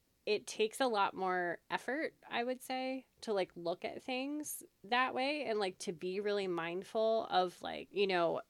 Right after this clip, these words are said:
did that person have a rough morning and is that why they didn't say hi to me in the hallway <laughs> or something? Or, you know, instead of being like, "Oh, that was rude," or, like,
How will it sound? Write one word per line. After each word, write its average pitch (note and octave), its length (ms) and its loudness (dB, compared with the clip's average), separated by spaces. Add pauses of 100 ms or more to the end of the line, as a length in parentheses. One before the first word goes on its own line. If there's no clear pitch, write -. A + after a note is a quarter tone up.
(140)
did G#3 220 6
that G3+ 180 4
person F#3+ 360 -2
have F3+ 260 2
a F3 80 4
rough E3+ 320 0
morning F3 680 0
and F#3 160 0
is E3+ 200 0
that E3 220 2
why E3+ 220 4
they F3 160 0
didn't E3 240 -4
say - 160 -4
hi E3 260 2
to E3 80 -4
me D#3+ 140 -4
in D#3+ 80 -4
the E3+ 80 -2
hallway C#3+ 580 2 (180)
<laughs> - 180 -10
or G#3+ 100 4
something? E3+ 560 -4
Or, F#3 500 2
you F#3+ 160 -2
know, E3+ 300 2 (220)
instead F#3 360 2
of E3+ 120 0
being E3+ 220 -2
like, E3 300 -2
"Oh, A3+ 240 2
that G#3+ 160 -2
was F3 160 -2
rude," F3 460 -2
or, F#3 220 2
like, D#3 360 -2